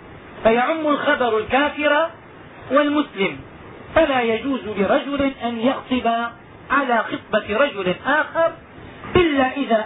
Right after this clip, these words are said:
أعرض الآخر أو أذن للآخر بالخطبة على خطبته إيثارا له. فإن لم يجب ولم يرد، لا أجابوه إلى خطبته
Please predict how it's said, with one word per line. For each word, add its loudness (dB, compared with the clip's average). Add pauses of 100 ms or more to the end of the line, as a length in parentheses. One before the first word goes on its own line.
أعرض 0
الآخر -2
أو 2 (200)
أذن 0 (600)
للآخر 0 (560)
بالخطبة 0
على 2
خطبته -4
إيثارا 0
له. -2 (800)
فإن 4
لم 2
يجب 2 (760)
ولم 4
يرد، 0 (800)
لا 2
أجابوه 0
إلى 2
خطبته -4